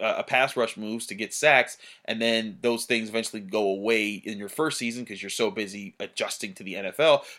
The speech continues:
But then each season, you've seen him show more and more moves every year, and I really think that with that continuing to grow, and he's gonna get even better this year, I really think there's a good chance that you could see T J Watt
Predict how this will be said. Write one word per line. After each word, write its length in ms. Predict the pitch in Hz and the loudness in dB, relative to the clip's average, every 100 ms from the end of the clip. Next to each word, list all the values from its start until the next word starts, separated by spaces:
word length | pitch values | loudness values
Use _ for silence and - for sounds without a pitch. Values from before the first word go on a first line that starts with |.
| - | -8
But 140 | 240 | 0
then 160 | - - | 2 2
each 240 | 160 156 | -2 -6
season, 400 | 165 175 113 98 | -4 -6 -6 -8
you've 120 | 139 | -6
seen 260 | - 160 147 | -6 -6 -6
him 340 | 139 135 117 _ _ | -6 -6 -8 _ _
show 320 | - - 160 135 | -4 4 4 4
more 360 | 120 123 139 | 0 0 0
and 180 | 131 113 | 0 -2
more 260 | 110 131 127 | 0 0 0
moves 540 | 107 123 117 104 95 - | 0 0 0 -4 -4 0
every 340 | 127 117 113 | 0 0 -10
year, 460 | 101 117 113 85 - - - | -4 0 0 -2 -6 -16 -4
and 120 | 104 | 0
I 40 | |
really 420 | 98 104 127 131 | 0 0 0 2
think 320 | 120 123 113 - | 0 0 0 4
that 280 | 104 98 - _ _ _ _ | 4 4 -2 _ _ _ _
with 260 | 117 107 101 | -4 -4 4
that 280 | 113 131 - | 6 6 0
continuing 680 | 101 - - 123 127 120 | -8 -8 -8 -6 -4 -4
to 100 | 110 | -8
grow, 300 | 87 107 120 | -2 2 2
and 80 | 107 | 2
he's 120 | 98 | -4
gonna 180 | 113 110 | -4 -2
get 140 | 104 | -2
even 200 | 113 98 - | -4 -4 -4
better 240 | 92 117 117 | 0 0 0
this 380 | - 101 - | -4 -6 -4
year, 260 | 147 170 175 - - _ - | -2 -2 -4 -12 -20 _ -12
I 60 | - | -6
really 260 | 95 127 | 0 0
think 160 | 131 123 | 2 0
there's 140 | 110 | -2
a 40 | 101 | -4
good 200 | 123 - | -2 -2
chance 720 | - 151 127 98 - - - _ _ _ - | -2 0 0 0 -4 -8 -12 _ _ _ -6
that 200 | 101 - | -6 -6
you 60 | |
could 180 | 104 107 | -8 -8
see 280 | - 123 120 | -6 -4 -6
T 240 | - 117 113 | -8 -10 -4
J 160 | 107 | -2
Watt 420 | 98 107 107 - | 0 0 0 -2